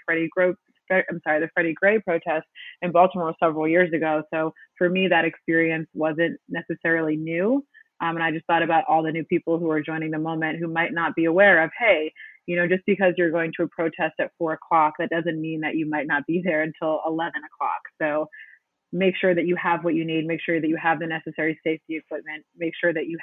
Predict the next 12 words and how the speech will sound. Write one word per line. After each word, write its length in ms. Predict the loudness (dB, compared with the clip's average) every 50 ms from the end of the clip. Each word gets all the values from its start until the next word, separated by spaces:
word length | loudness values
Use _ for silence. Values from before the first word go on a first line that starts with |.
| -4
have, 320 | -2 -2 0 0 -2 -4 -6 _ _ -20 -20 _ _ _ _
uh, 220 | 0 0 0 0 0 -4 _ 0
food 280 | 4 6 6 6 6
and 100 | 6 2
that 120 | 0 -2 -2
you've 200 | -2 -2 -2 -4
been 160 | -6 -6 -6 -4 _
fed. 380 | 2 4 4 4 4 2 0 -4 -6 _ 0
So 340 | 0 2 2 0 0 -2 -6 _ _ _ _ _ _ _ _ _ _ _ _ _
we 560 | 0 2 4 4 4 6 6 6 6 6 4 0 -4 _ _ _ _ 6
basically 560 | 6 6 6 6 2 2 4 6 6 6 6
just 160 | 4 2 -2